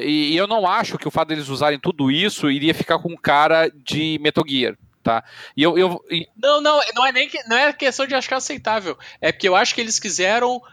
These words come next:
Speaker 2: a-, a-, acharam que se fizessem isso, seriam menos criticados.
Speaker 1: Porque eu, eu, pra mim tem um exemplo histórico muito importante que se chama The Witcher. O primeiro The Witcher.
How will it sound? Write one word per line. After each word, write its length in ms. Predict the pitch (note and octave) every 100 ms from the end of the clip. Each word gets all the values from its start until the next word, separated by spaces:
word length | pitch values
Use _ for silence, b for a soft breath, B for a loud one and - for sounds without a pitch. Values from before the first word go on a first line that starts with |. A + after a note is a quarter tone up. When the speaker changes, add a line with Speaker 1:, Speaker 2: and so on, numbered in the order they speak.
| B B -
Speaker 2:
a-, 400 | F#3 G3 F3+ G3+
a-, 40 |
acharam 580 | - - G#3+ A#3 D#4+ D#4+
que 160 | -
se 160 | C4 A3+
fizessem 680 | A#3+ F3+ F#3+ G3+ G#3 F3 G3
isso, 280 | C4 D4 C4
seriam 320 | B3+ A3+ A#3+
menos 260 | G#3+ C4
criticados. 520 | - A3 - E3+ D#3 -
Speaker 1:
Porque 200 | F3 E3+
eu, 120 | E3 D3+
eu, 80 |
pra 160 | D#3 D#3+
mim 200 | F3 A3
tem 100 | G#3+
um 100 | F#3
exemplo 260 | E3+ F3+ D#3+
histórico 340 | F#3 F3+ E3+
muito 240 | E3+ F#3+
importante 880 | G3+ - C#3 - E3 G#3 - - A2 _
que 140 | -
se 160 | A#2+ D3+
chama 460 | D3+ F3+ F3+ E3 C3+
The 160 | C3
Witcher. 420 | G#3+ C#3 - - - _ _ _
O 40 | -
primeiro 540 | - D3+ E3 A2+ A2+ - - -
The 80 | A2
Witcher. 300 | G2 -